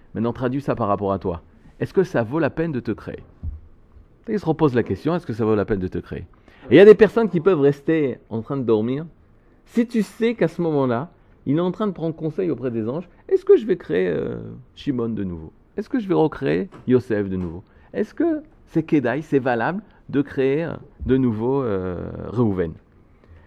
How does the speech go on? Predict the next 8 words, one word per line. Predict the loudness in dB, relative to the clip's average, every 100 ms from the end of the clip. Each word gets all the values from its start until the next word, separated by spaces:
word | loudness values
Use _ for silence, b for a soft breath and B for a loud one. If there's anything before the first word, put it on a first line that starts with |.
| b b b b
La | -6 -4
troisième | -6 -2 2 4 4 2 2 0
heure, | 0 0 -6 -20 -12
Bishlosha, | -8 -2 -2 0 0 0 0 -2 -4 -8
Kines | 0 2 2 0 -4
Afaro. | -6 -4 -2 -2 -4 -12 _ b b b
Kines | -8 -6 -4
Afaro, | -6 -6 -4 -4 -6